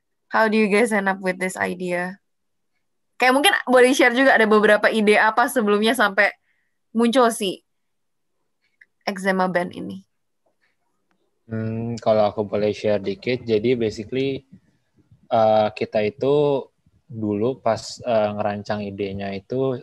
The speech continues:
Speaker 2: sesimpel dari problem-problem yang ada, terus kita brainstorming sih, Gwen, gimana ya sebenarnya
Speaker 1: Hmm.
Speaker 2: cara yang,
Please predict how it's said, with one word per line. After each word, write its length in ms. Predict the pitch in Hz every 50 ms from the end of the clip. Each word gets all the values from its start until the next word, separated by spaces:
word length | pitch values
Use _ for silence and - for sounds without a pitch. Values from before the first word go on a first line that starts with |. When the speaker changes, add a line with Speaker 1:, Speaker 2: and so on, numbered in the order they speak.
| -
Speaker 2:
sesimpel 800 | _ - - - 110 - - 110 104 104 101 - 117 117 120 117
dari 640 | 113 107 104 104 104 101 104 107 104 104 104 104 101
problem-problem 800 | 101 - - 110 104 104 110 107 107 101 110 107 104 104 104 104
yang 160 | 104 98 95
ada, 400 | 95 95 95 98 101 113 123 - - _ _ _ _ _ _ _ _ _
terus 160 | - 120 117
kita 240 | - 131 - 131 120
brainstorming 720 | 107 110 107 107 107 101 110 104 104 104 107 113 113 107
sih, 160 | - 117 110 101
Gwen, 400 | 98 104 98 95 101 101 101 101 _ _ _ _ _ _ _ _ _ _ _
gimana 400 | - 104 98 98 101 113 117 113
ya 160 | 110 104 104
sebenarnya 800 | 95 - 101 101 101 101 101 101 107 110 113 113 113 - 95 -
Speaker 1:
Hmm. 80 | - -
Speaker 2:
cara 440 | - 110 101 98 101 104 104 104 107
yang, 400 | 107 104 104 104 101 101 101 101